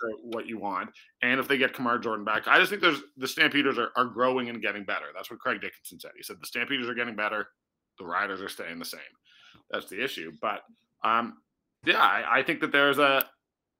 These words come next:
at this point, I saw somewhere, not including the crossover, the odds of the Stamps, the Stamps are at, like, forty-eight percent to make the playoffs.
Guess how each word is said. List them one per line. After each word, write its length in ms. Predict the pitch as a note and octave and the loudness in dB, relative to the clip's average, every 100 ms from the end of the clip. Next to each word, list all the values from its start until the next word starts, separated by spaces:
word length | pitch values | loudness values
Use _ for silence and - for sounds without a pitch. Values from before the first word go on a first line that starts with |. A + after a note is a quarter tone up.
| - | -10
at 120 | B2+ | -4
this 200 | C#3+ G3+ | 0 0
point, 560 | - F#3+ E3+ B2 B2 - _ _ _ _ _ | -2 -2 0 0 -4 -10 _ _ _ _ _
I 80 | B2+ | -6
saw 260 | - C3+ C3+ | 0 4 4
somewhere, 400 | D3 C#3 C3+ A#2+ | 6 2 4 0
not 480 | G#2+ A#2+ C3+ D3+ D3+ | 0 4 8 8 6
including 460 | D3+ - C#3 C3+ | -6 -2 -2 -2
the 60 | B2+ | -4
crossover, 640 | - A#2+ A2 A2+ G#2 G2+ | 0 2 2 -2 -4 -6
the 120 | G#2 - | -6 -2
odds 300 | A2+ A2+ A2+ | 0 0 -4
of 80 | |
the 60 | G2+ | -12
Stamps, 380 | - A2 G#2+ - | -10 -8 -8 -10
the 60 | G2 | -14
Stamps 280 | A#2+ A2 B2+ | -10 -8 -6
are 40 | |
at, 80 | G#2 | -8
like, 100 | G2+ | -10
forty-eight 420 | - A2+ G#2+ F#2+ | -8 -8 -6 -8
percent 360 | G#2+ G#2 G#2 F#2+ | -10 -10 -12 -12
to 40 | |
make 140 | F#2 | -16
the 80 | E2+ | -16
playoffs. 360 | - G2+ A2+ | -8 0 0